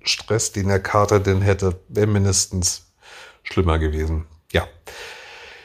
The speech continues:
Der Rest lief aber gut. Ähm, ja. Denn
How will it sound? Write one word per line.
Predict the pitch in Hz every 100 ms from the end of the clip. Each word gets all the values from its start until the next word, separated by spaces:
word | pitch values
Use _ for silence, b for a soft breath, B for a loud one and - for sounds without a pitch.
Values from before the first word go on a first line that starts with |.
| B B B B B B 110
Der | 113
Rest | 143 139 - 123
lief | 123 120 123
aber | 113 104 104
gut. | 104 165 254 - B B B B B B B B B B B B B _ _ _ _ _ _ _ _ _ -
Ähm, | 104 98 95 90 90 - -
ja. | 82 78 - - _ _ _ _ _ _ _ _ -
Denn | 107 101 92 90